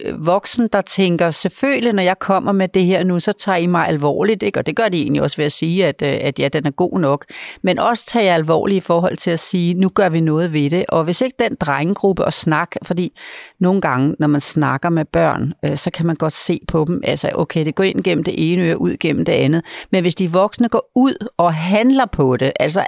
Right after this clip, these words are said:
er der for dem, går hen og holder øje med i sandkassen, at det barn, der er ved at få sand og sten og smidt efter, eller få et, øh, nogen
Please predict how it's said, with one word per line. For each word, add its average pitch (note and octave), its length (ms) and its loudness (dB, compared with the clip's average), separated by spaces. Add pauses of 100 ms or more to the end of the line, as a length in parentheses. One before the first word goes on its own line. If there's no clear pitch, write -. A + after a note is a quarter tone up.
(140)
er A3 240 0
der A#3+ 120 0
for C#3+ 280 2
dem, D#3+ 180 0
går G#3+ 120 2
hen A3 240 2
og A3+ 80 0 (520)
holder G3+ 220 2 (120)
øje A#3+ 240 2
med G#3+ 200 4
i F3 40 2
sandkassen, D#3+ 720 2
at D#3 120 0
det F#3 120 -2
barn, D#3 260 0
der F3 80 0
er E3+ 40 2
ved D#3+ 120 -2
at D#3+ 100 -2
få F3 100 -4
sand D#3+ 300 0
og F#3+ 80 0
sten E3+ 400 0
og F3+ 80 0
smidt E3+ 240 0
efter, D#3+ 320 0
eller D#3 140 0
få - 240 -4
et, E3+ 180 -4
øh, - 180 -2
nogen F3 360 0